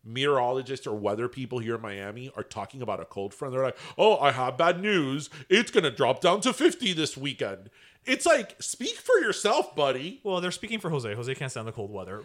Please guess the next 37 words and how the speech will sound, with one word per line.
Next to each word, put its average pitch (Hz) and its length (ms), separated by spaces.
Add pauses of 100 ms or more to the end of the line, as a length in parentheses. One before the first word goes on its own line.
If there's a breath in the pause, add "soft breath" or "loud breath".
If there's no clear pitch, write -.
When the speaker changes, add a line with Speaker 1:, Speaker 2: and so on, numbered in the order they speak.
Speaker 2:
but 170 220 (160)
I 170 160
love 123 240
it. 107 160 (680)
I 147 120
love 151 180
it. - 80 (140 loud breath)
See, 190 180
yesterday, 170 720
Speaker 1:
Jose 143 120
Speaker 2:
yesterday 170 220
Speaker 1:
doesn't 247 180
even 208 200
like 139 300
this. - 320 (920)
Speaker 2:
No, 143 320
Jose, 165 360
anything 254 640
under, 190 280
like, 139 480
seventy, 170 1040
seventy, 202 600
let's 202 180
say, 208 240
or 202 140
whatever, 208 200
he's 175 140
like, - 160 (180)
"It's 151 120
cold. 104 220 (1000)
Speaker 1:
Ugh. 131 200
Speaker 2:
It's 156 100
cold." 107 260 (280 loud breath)
Like, 151 100
mira, 175 260
ayer 151 220
mismo, 180 520